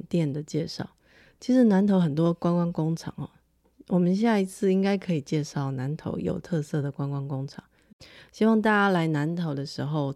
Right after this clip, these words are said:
多了一种主题性可以玩，因为南投的景观真的是好山好水、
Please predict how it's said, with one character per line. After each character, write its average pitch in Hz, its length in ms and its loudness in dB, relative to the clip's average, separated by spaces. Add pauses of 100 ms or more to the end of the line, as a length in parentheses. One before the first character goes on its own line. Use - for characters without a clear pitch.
多 165 160 0
了 156 120 0
一 147 120 -2
种 - 420 -8 (480)
主 156 220 4
题 151 260 0
性 190 260 2
可 151 140 -4
以 139 80 -2
玩， - 300 -12 (640)
因 185 120 2
为 196 120 6
南 175 180 4
投 170 160 2
的 156 80 2
景 - 200 -10
观 156 260 0
真 165 200 0
的 151 120 0
是 147 240 -2
好 165 180 -8
山 185 180 2
好 156 220 0
水、 - 320 -6